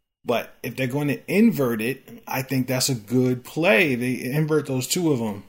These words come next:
I should say invert the two of them. I think that could be a good way to maybe get something out of it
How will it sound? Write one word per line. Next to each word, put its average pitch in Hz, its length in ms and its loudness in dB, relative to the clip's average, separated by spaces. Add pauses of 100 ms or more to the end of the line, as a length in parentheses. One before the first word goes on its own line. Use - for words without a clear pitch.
(120)
I - 80 -12
should 120 180 -4
say - 160 -2
invert 123 260 -2
the 107 80 -6
two 135 260 0
of 98 100 -6
them. 107 360 -2 (680)
I - 140 0
think 131 180 -2
that 131 180 -2
could 135 160 -2
be 135 200 0
a 104 100 -6
good 131 400 0
way 139 320 2
to 127 100 0
maybe 127 440 0
get 120 180 -2
something 117 400 -4
out 131 220 -2
of 107 160 -6
it 95 180 -8